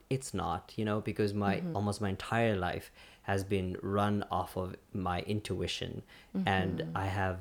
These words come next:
Speaker 1: hated it when I was correct about something that is quote unquote damaging, and have always been happy when it was something that is,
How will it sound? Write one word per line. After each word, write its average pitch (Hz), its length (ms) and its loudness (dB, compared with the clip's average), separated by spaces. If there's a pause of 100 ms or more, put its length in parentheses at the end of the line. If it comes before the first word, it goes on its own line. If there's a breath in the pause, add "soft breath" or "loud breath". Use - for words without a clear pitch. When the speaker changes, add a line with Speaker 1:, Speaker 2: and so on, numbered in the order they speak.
Speaker 1:
hated 123 480 6
it 104 180 6
when 101 200 4
I 90 80 4
was 87 180 0
correct - 400 0
about 90 320 0
something 95 320 -2
that 101 120 6
is 95 140 2
quote 113 240 6
unquote 98 400 0 (220)
damaging, 107 580 2 (580 soft breath)
and 95 440 4
have 98 180 2
always 101 260 6
been 95 240 -2 (100)
happy 120 440 2
when 90 180 -2
it 87 80 -2
was 87 140 -6 (220)
something 92 480 -4
that 90 140 -6
is, 90 360 -8